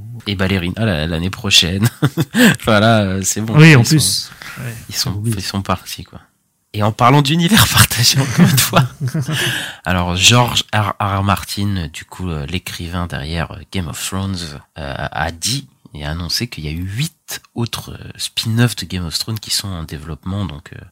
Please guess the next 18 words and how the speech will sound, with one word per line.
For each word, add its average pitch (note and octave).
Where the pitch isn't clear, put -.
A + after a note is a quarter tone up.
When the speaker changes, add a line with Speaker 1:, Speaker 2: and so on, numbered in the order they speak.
Speaker 1:
à, -
à -
part, E2+
euh, D2+
House D#2+
of D#2
the D#2+
Dragon D2+
qui -
est C#2+
sorti, -
donc D2+
il D2+
y D2
en -
a D2
huit D#2
autres C3+